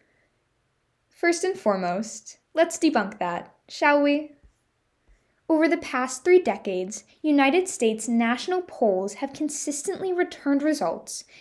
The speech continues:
in which the majority of participants believe women are more emotional than men.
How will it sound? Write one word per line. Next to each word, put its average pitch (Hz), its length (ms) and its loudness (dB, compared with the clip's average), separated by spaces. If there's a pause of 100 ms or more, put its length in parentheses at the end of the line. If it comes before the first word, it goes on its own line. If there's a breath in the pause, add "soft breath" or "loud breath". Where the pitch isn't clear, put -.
in 277 140 0
which 285 200 0
the 285 60 -2
majority 247 640 2
of 311 140 -6
participants 285 840 -6 (180)
believe 285 600 2 (280 soft breath)
women 233 480 2
are 277 100 2
more 202 540 2
emotional 190 640 -2
than 180 260 -4
men. 196 360 -6